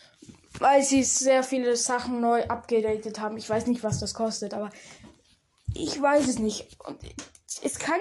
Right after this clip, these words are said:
ja sein, dass die mehr Mitarbeiter einstellen, damit's besser wird, das Game,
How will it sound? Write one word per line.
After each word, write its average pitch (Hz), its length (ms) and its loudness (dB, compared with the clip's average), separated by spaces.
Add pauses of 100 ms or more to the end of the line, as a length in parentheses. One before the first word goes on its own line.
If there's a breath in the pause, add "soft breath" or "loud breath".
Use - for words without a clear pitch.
ja 349 80 2
sein, 320 260 2
dass 311 140 -2
die 277 240 0 (1700 soft breath)
mehr 277 280 4
Mitarbeiter 294 600 4
einstellen, 294 420 2
damit's 269 300 2
besser 302 500 2
wird, 220 220 2
das 220 160 -4
Game, 214 340 -4